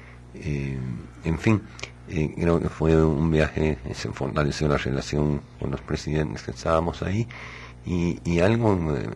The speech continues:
que particularmente me llamó la atención es, eh, que en el foro, eh, el, que lo dirigió, lo moderó, eh, el presidente del Foro Mundial Económico,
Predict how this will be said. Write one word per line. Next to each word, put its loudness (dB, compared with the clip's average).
que -4
particularmente 0
me 2
llamó 0
la 0
atención -4
es, -6
eh, -2
que -6
en -4
el -4
foro, 4
eh, -8
el, -6
que 0
lo -2
dirigió, 4
lo 0
moderó, 2
eh, -10
el -8
presidente -2
del -4
Foro -4
Mundial -4
Económico, -4